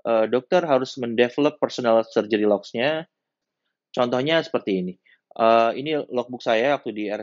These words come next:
C M, ada nama, R M, usia, diagnosis, tindakan, kompetensi, dan contoh operasinya apa saja, catatannya yang penting-penting. Itu perlu kita lakukan. Saya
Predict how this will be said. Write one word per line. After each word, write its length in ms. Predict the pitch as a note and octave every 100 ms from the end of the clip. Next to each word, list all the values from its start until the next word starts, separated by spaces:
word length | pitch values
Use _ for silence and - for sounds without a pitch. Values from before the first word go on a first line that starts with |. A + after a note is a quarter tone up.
| -
C 100 | A#2+
M, 400 | G#2+ B2+ C#3+ D3
ada 240 | C#3+ G2 G2
nama, 400 | A2 B2+ A#2+ A#2
R 260 | - A2+ - G#2+
M, 80 |
usia, 320 | A2+ - B2 G#2
diagnosis, 480 | G2+ A2+ A2+ A2
tindakan, 480 | - G2+ A2 - A2 -
kompetensi, 720 | - A2 - B2+ B2+ - B2+ - _ _
dan 160 | - B2+
contoh 240 | B2+ A2+
operasinya 480 | G#2+ A2+ G#2+ B2 A2+
apa 80 | F#2+
saja, 240 | F#2+ F#2 F#2+
catatannya 560 | A2 G#2 G2 G2+ F2+ F#2
yang 80 | F2+
penting-penting. 560 | F#2 F#2+ F#2+ F2+ F2+ _ _
Itu 160 | -
perlu 160 | - C#3+
kita 160 | - F#2
lakukan. 320 | G2 F#2+ F#2+ F#2+ _
Saya 160 | -